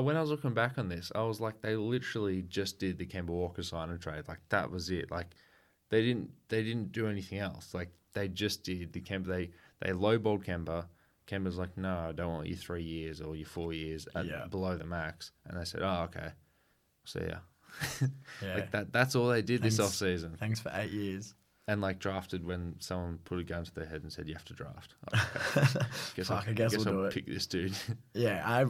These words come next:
Speaker 2: I, we've been over it multiple times. The thought process behind the Kemba decision is indefensible,
Speaker 1: <laughs>
Speaker 2: and giving Terry Rozier twenty million a year for three years is almost indefensible. Uh,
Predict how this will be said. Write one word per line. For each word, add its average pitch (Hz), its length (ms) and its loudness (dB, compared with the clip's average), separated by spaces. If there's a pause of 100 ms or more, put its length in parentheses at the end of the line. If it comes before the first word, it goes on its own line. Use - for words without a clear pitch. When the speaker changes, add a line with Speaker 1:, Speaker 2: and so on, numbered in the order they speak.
Speaker 2:
I, 131 600 8 (680)
we've 120 240 4
been 123 160 4
over 104 280 2
it 101 300 0
multiple 101 460 -2
times. 92 640 -2 (100)
The 95 580 -2
thought 110 300 0
process 110 380 2
behind 92 720 -4
the 92 100 -6
Kemba 92 340 -2
decision 92 600 -4
is 95 240 -4
indefensible, 95 800 -4 (200)
Speaker 1:
<laughs> - 200 -20
Speaker 2:
and 110 180 0
giving 110 360 2
Terry 104 260 -2
Rozier 101 480 -2
twenty 98 240 -4
million 92 300 -2
a 92 40 -4
year 90 160 -4
for 90 80 -8
three 82 220 -6
years 90 180 -2
is 85 160 -8 (200)
almost 95 400 -4
indefensible. 90 760 -4 (1300)
Uh, 104 500 0